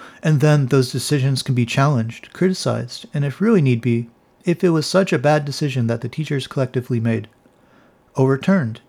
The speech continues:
It could be overturned by active students and an engaged community. The teachers should not be the dictators of the schools and of the district. They should make the major decisions, while others play a role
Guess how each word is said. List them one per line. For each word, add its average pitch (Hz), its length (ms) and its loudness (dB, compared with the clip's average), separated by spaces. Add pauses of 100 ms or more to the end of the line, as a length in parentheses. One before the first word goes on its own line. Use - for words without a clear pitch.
It 139 80 2
could 123 160 -2
be 127 160 0
overturned 135 560 -2
by 113 160 0
active 117 360 -4
students 143 480 -2
and 110 340 -4
an 113 140 -4
engaged 113 600 -4
community. 120 440 -4 (1300)
The 151 80 -4
teachers 165 360 0
should 139 180 0
not 165 200 2
be 139 80 -2
the 123 100 2
dictators 120 460 -2
of 117 80 -4
the 113 100 -8
schools 123 540 -12 (380)
and 120 160 0
of 113 100 -2
the - 80 -4
district. 113 480 -10 (480)
They 123 100 -4
should 123 200 -4
make 117 160 0
the 120 80 -2
major 120 240 2
decisions, 127 720 -4 (100)
while 117 320 0
others 147 420 0
play - 240 -4
a 117 80 0
role 120 400 -2